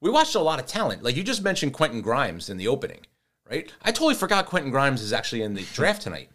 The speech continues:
Speaker 1: right? But this guy's a sharpshooting, great number, uh, he'll be a great two.
Speaker 2: Yeah. Well, well, the, the thing also about this draft is there's a common theme with some guys that, if you did watch college basketball this, this past year,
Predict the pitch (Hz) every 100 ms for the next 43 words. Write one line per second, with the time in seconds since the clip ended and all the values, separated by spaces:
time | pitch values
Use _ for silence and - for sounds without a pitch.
0 | _ _ - 165 160 - 320 294 220 143
1 | 127 - 180 202 - 180 156 135 107 117
2 | 117 170 208 - 143 156 147 - 147 135
3 | 143 165 190 175 127 131 180 214 - 214
4 | 240 - - _ _ _ _ - - _
5 | 139 151 135 147 - - _ _ _ 90
6 | 104 151 101 117 113 123 190 226 175 208
7 | - 165 117 104 104 - 101 104 - 107
8 | 110 107 113 - 143 147 131 - 139 135
9 | 127 127 _ _ _ - 127 123 - -
10 | - 135 127 139 139 131 131 127 - _
11 | _ - 131 131 117 139 202 196 135 117
12 | - 113 110 - 104 104 98 95 90 -
13 | - 101 - 90 87 - 87 104